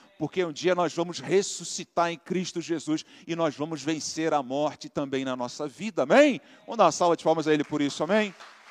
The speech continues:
Nós vamos vencer a morte também.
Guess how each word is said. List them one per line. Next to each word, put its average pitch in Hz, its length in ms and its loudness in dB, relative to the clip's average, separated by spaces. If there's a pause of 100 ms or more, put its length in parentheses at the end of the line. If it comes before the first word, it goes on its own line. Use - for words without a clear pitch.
(1120)
Nós 185 160 8
vamos 214 240 4
vencer 254 500 6
a 277 60 12
morte 240 380 2
também. 240 400 2